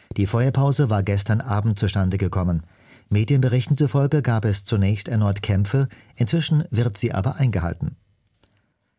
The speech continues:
Das israelische Militär hatte in der Nacht auf Dienstag mit Luftangriffen gegen den islamischen Dschihad begonnen. Mehrere hochrangige Mitglieder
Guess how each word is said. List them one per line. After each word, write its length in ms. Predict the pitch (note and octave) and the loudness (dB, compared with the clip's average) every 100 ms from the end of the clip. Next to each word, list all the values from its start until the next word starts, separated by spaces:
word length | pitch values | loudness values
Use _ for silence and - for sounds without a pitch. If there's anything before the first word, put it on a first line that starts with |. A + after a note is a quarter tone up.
| _ - | _ -6
Das 200 | E2+ B2+ | -4 -2
israelische 600 | G2+ - A2+ A#2 - G#2+ | -2 -2 0 0 0 0
Militär 600 | G#2 G2+ G#2+ A#2 C#3+ A2+ | 2 0 0 2 2 2
hatte 220 | A#2 C3 | 0 0
in 160 | A#2+ G#2+ | 0 2
der 80 | |
Nacht 280 | F#2+ A2+ - | 2 0 0
auf 180 | G#2+ F#2+ | -2 0
Dienstag 520 | B2 C#3 - F#2+ F2 | 0 0 0 -2 0
mit 160 | F#2+ F2+ | 0 0
Luftangriffen 840 | B2 - G#2 G2 E2+ G2+ C3 B2+ | -2 0 2 2 0 0 0 0
gegen 260 | G#2 G2 G#2+ | 2 2 2
den 100 | A2+ | 0
islamischen 680 | A2 - F#2 F#2 G2 A2 | -2 -2 0 0 0 0
Dschihad 380 | G#2+ F#2+ G#2 G2+ | 0 0 -2 -2
begonnen. 460 | G2+ F2 F2+ F2 E2 - - - - | -2 0 0 0 -4 -12 -20 -20 -2
Mehrere 640 | G#2+ C3 C3+ G#2+ F#2+ F2+ | 0 2 2 2 0 0
hochrangige 800 | A2+ A#2 - A#2+ F#2+ G2 G#2 G2 | 0 -2 -4 -6 -2 2 2 2
Mitglieder 560 | G2 G#2+ - A2+ A2 | 2 0 0 0 2